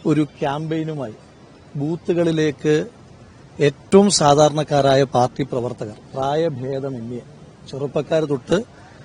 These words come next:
നന്നായി നടക്കാൻ ആരോഗ്യമില്ലാത്ത മനുഷ്യന്മാർ വരെ ബൂത്തിൽ കയറുന്ന സമയമാണ്. ആ സമയത്ത് ഓരോരുത്തരും ബൂത്ത് ക്യാമ്പയിൻ നടത്തുന്നു, പോസ്റ്റർ ഒട്ടിക്കുന്നു, ചുവരെഴുതുന്നു. അതുപോലെ തന്നെ,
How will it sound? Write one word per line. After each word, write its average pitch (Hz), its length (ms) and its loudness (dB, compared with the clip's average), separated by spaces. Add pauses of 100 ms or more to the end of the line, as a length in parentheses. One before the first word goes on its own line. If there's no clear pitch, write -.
(640)
നന്നായി 185 420 10
നടക്കാൻ 185 460 10
ആരോഗ്യമില്ലാത്ത 156 600 8
മനുഷ്യന്മാർ 143 480 4
വരെ 139 160 4
ബൂത്തിൽ 135 360 0
കയറുന്ന 120 500 2 (260)
സമയമാണ്. 127 560 -12 (800)
ആ 151 100 -4
സമയത്ത് 143 400 -4
ഓരോരുത്തരും 135 360 0
ബൂത്ത് 131 260 -4
ക്യാമ്പയിൻ 135 360 2
നടത്തുന്നു, 143 480 -2 (300)
പോസ്റ്റർ 127 420 0
ഒട്ടിക്കുന്നു, 147 520 -6 (220)
ചുവരെഴുതുന്നു. 147 800 -4 (580)
അതുപോലെ 180 480 6
തന്നെ, 185 280 4